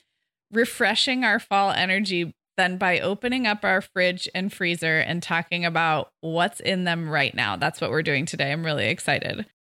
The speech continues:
That is the kind of basis for this episode. We are opening up our fridges and our freezers for you all today and kind of using what's in them to talk about all kinds of things, from, uh, the state of eating and drinking in our homes right now,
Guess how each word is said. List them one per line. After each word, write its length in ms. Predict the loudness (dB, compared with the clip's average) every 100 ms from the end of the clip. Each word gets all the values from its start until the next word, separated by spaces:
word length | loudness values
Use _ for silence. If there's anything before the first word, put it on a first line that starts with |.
| _ _
That 320 | 4 4 4
is 340 | 0 -2 -4 -4
the 300 | 0 2 0
kind 160 | 0 -2
of 80 | 0
basis 400 | 0 0 -4 -4
for 160 | -4
this 180 | -4 -2
episode. 760 | -2 -2 -4 0 2 4 0 -2
We 440 | -4 -2 0 0 0
are 200 | 2 2
opening 360 | 0 0 0
up 220 | 0 0 0
our 120 | -2
fridges 400 | 0 0 0 -2
and 80 | -2
our 100 | -2
freezers 460 | 0 0 2 0
for 160 | -2 -2
you 260 | 0 0 2
all 160 | 2
today 560 | 0 0 2 4 4 2
and 460 | 2 2 2 0 -4 -2
kind 180 | -2 0
of 100 | -2
using 460 | -2 0 0 0
what's 240 | 0 -2 -2
in 180 | -2 0
them 180 | 2 2
to 120 | 0
talk 460 | -4 -6 -2 0 -2
about 240 | -2 0 2
all 180 | 0
kinds 320 | 2 -2 -2 -4
of 120 | -6
things, 340 | -4 -4 -6
from, 400 | -4 0 0 -2 -8 _ _ _ -2
uh, 180 | 0 0
the 60 | -2
state 420 | -8 -2 0 2
of 140 | -2 -4
eating 340 | -6 -4 -2
and 140 | -4 -2
drinking 300 | -2 -2 -4
in 100 | -2
our 120 | -2
homes 360 | -2 -2 -2
right 240 | 0 0 2
now, 560 | 2 2 2 2 -2